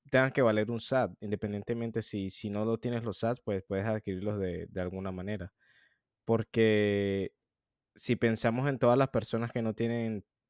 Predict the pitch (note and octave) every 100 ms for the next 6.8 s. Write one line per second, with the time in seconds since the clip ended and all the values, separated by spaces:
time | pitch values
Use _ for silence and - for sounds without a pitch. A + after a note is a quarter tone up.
0 | _ _ _ _ _ _ - G#2 G2 -
1 | G2 F#2+ - - F#2+ F2 - G#2 G2+ A2
2 | A#2+ - _ _ _ _ - G#2 G#2+ G2
3 | F#2 F2+ - _ _ _ - G2+ G2+ G2
4 | G2 G#2 G2 - A#2 A2 - A2 G#2 G2+
5 | G#2+ G#2 G2+ G3+ A2 _ _ _ _ _
6 | _ - G#2 G#2 G2+ F#2+ F#2 F#2